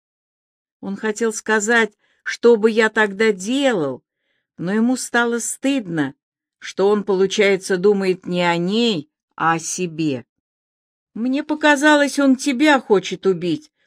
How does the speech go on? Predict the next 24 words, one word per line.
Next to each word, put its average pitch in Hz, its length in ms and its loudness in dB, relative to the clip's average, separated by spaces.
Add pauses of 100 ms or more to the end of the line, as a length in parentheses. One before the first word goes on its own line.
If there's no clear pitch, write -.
шмыгнула 202 640 0
носом 180 400 -4
Маруся. 160 720 -4 (460)
«Он 214 160 -2
же 247 120 2
правда 294 500 2
бандит, 214 600 0
да?» 233 360 2 (600)
«Думаешь, 185 560 -2
все 185 260 -2
бандиты 175 680 0
хотят 165 440 -2
меня 170 340 -2
убить?» 170 640 -8 (800)
«И 285 180 0
про 302 220 -2
пистолет 262 800 2
ты 240 100 -4
говорил, 202 640 0 (260)
что - 260 4
он 214 140 4
тебе 202 440 0
теперь 196 420 -2
нужен». 180 560 -4